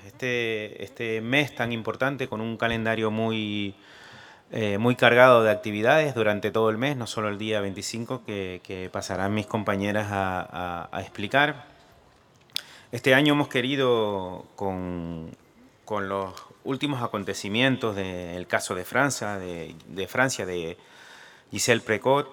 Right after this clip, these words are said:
y, y de los, em, de los empresarios murcianos como organizadores y cómplices que, que no han sido, que no han sido, pues, de alguna manera señalados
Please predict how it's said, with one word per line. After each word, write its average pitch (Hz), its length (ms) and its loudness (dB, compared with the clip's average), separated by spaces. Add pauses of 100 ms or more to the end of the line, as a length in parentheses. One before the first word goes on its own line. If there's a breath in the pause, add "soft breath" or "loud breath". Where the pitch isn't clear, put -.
(280)
y, 90 960 -4 (680)
y 117 120 -4
de 107 100 0
los, 101 180 0
em, 92 400 -4
de 107 120 2
los 101 100 -4
empresarios 104 500 -2
murcianos 117 540 -2
como 101 220 -6
organizadores 95 840 -4 (580 loud breath)
y 107 100 -12
cómplices 123 600 2
que, 90 360 -10
que 98 120 -6
no 101 80 -2
han 104 80 0
sido, 98 720 0 (100)
que 98 120 -6
no 95 100 -2
han 104 80 -2
sido, 98 760 -2 (580)
pues, 92 260 -14
de 95 80 -4
alguna 95 260 -2
manera 101 420 0
señalados 104 760 4